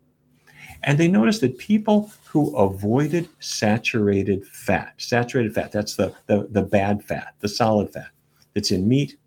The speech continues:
and, and even more so in dairy, uh, the people who tended to avoid that fat had much less risk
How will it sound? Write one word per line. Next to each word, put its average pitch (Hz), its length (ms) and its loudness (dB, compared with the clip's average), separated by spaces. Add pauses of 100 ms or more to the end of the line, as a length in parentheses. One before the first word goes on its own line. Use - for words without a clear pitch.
(680)
and, 98 160 -2
and 98 200 -2
even 113 220 4
more 104 180 6
so 98 200 0
in 85 140 -2
dairy, 107 420 0 (800)
uh, 95 280 0 (280)
the 113 80 -4
people 196 280 -2
who 131 80 4
tended 127 340 4
to - 180 -2
avoid 117 840 0
that 76 300 -6
fat - 320 -20 (800)
had 104 280 2
much 131 420 -2
less 107 320 -2
risk 85 380 -6